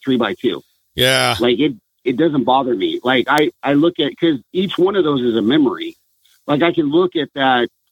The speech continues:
Speaker 1: four-by-four and I can tell you exactly where I got him, how far the shot was, and what happened in that time frame. And then turn right around to that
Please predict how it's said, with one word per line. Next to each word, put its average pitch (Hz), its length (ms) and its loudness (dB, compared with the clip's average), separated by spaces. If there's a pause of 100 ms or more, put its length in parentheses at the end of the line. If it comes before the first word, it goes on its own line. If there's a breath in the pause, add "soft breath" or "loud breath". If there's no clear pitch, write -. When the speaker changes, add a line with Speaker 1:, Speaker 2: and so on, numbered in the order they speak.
Speaker 1:
four-by-four 131 680 0
and 120 140 4
I 120 80 2
can 117 140 -6
tell 147 200 -2
you 135 180 4
exactly 131 680 0
where 131 340 0
I 180 100 4
got 135 340 0
him, 127 260 0 (680)
how 175 140 0
far 180 220 0
the 151 80 -4
shot 135 340 -2
was, 127 480 0 (640)
and 120 200 2
what 147 180 0
happened 135 380 -2
in 120 80 2
that 120 220 -2
time 110 220 0
frame. 80 320 -2 (200)
And 123 200 0
then 123 440 2
turn 165 300 0
right 151 220 2
around 151 360 2
to 131 80 0
that 120 180 -2